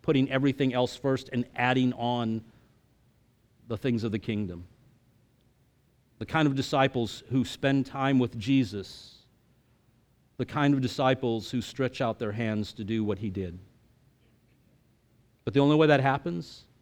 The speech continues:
is if you and I drop everything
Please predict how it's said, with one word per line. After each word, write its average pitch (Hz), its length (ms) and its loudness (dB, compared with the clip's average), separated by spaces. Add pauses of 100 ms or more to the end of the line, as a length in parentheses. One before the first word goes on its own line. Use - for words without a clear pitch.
(1160)
is 113 140 -4
if 120 120 -2
you 131 140 4
and 151 120 4
I 123 340 0 (1500)
drop 127 320 4
everything 101 500 -2